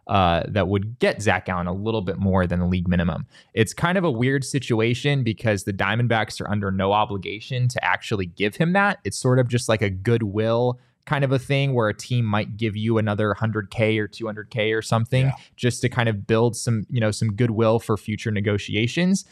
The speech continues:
Speaker 1: Uh, but the Diamondbacks didn't do that. And so things are not necessarily
Speaker 2: <laughs>
Speaker 1: trending in, in
Speaker 2: They're
Speaker 1: a
Speaker 2: not
Speaker 1: great
Speaker 2: on a good
Speaker 1: direction.
Speaker 2: track right now, let
Speaker 1: And
Speaker 2: me
Speaker 1: it,
Speaker 2: tell you.
Speaker 1: and it's not to say that, you know,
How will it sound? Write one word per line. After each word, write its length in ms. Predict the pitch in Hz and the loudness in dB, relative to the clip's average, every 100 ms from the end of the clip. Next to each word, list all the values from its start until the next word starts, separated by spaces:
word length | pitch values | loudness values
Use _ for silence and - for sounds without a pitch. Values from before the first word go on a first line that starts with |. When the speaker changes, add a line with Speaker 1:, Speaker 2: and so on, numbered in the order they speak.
| - _ | -20 _
Speaker 1:
Uh, 140 | 117 113 | 0 2
but 120 | 113 | 2
the 60 | 117 | 2
Diamondbacks 680 | 113 127 143 131 123 - 104 | 2 2 2 2 0 -4 0
didn't 280 | 113 95 | 0 0
do 180 | 92 101 | -2 0
that. 280 | 85 82 - _ _ _ | 0 0 -4 _ _ _
And 200 | 104 98 | 0 0
so 480 | - 110 107 104 - _ _ _ - | 0 0 0 0 -4 _ _ _ -4
things 300 | 143 151 135 | 0 0 0
are 80 | 135 | 0
not 260 | 135 - | 0 0
necessarily 760 | 135 123 123 117 131 131 143 143 | 0 -2 -4 -2 0 2 0 -2
Speaker 2:
<laughs> 0 | |
Speaker 1:
trending 480 | - 147 151 156 151 | -2 0 0 2 0
in, 100 | 139 | 0
in 100 | 151 | -2
Speaker 2:
They're 80 | 151 | 0
Speaker 1:
a 40 | 156 | 2
Speaker 2:
not 180 | 170 | 0
Speaker 1:
great 180 | 175 - | 2 0
Speaker 2:
on 80 | 151 | 0
a 20 | |
good 80 | 165 156 | 0 2
Speaker 1:
direction. 240 | 151 156 165 139 147 | 0 2 2 2 2
Speaker 2:
track 20 | |
right 240 | 135 127 | 2 0
now, 240 | 123 113 110 | 0 0 2
let 80 | 143 | 2
Speaker 1:
And 80 | |
Speaker 2:
me 60 | 143 | 0
Speaker 1:
it, 40 | |
Speaker 2:
tell 180 | 135 113 | 0 -2
you. 120 | 92 87 _ | -6 -12 _
Speaker 1:
and 140 | 135 135 | -2 0
it's 180 | 135 160 | 0 0
not 220 | 160 165 | 0 0
to 80 | 170 | -2
say 260 | 180 165 | 0 0
that, 220 | 143 127 - | 2 -2 -2
you 120 | 127 | 0
know, 300 | 110 104 117 | 2 2 0